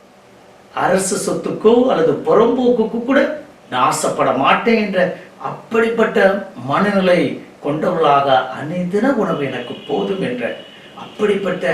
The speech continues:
அந்த இறை அனுபவத்தை பெறக்கூடிய நபர்களாக நாம் வாழ வேண்டும். பிறரை மன்னிக்கின்ற போது நானும் மன்னிப்பு பெறுகிறேன். பிறரை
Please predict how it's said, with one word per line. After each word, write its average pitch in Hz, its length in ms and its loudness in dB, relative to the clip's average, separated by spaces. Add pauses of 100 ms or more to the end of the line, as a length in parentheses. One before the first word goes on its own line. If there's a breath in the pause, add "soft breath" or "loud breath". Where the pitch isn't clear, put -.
(140)
அந்த 139 160 -4 (220)
இறை 214 180 6 (100)
அனுபவத்தை 160 460 0 (120)
பெறக்கூடிய 131 460 -2
நபர்களாக 117 520 -2
நாம் 101 200 -8
வாழ 110 100 0 (120)
வேண்டும். - 280 -12 (1040 loud breath)
பிறரை 143 280 2 (100)
மன்னிக்கின்ற 277 600 4
போது 302 200 6 (1300)
நானும் 156 380 2
மன்னிப்பு 139 300 -2 (100)
பெறுகிறேன். - 400 -10 (400 loud breath)
பிறரை 131 280 2